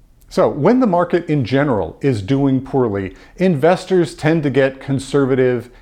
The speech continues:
and hesitant about making new investments. This is particularly true of angels, who are gonna be dominating your pre-seed and seed rounds.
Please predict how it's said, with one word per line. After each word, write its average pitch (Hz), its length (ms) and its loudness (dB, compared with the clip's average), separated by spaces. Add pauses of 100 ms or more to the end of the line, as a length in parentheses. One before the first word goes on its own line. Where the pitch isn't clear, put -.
(120)
and 139 140 -2
hesitant 180 680 -2
about 120 320 -4
making 113 460 -4 (100)
new 110 240 -2
investments. 90 540 -8 (400)
This 190 180 2
is 202 120 -2
particularly 226 720 -2
true 120 480 0 (280)
of 165 320 0
angels, 139 540 -2
who 127 100 0
are 127 60 0
gonna 139 140 0
be 127 80 0
dominating 139 680 0
your 113 160 0
pre-seed 135 800 -2
and 117 180 -4
seed 110 320 -6
rounds. 95 460 -8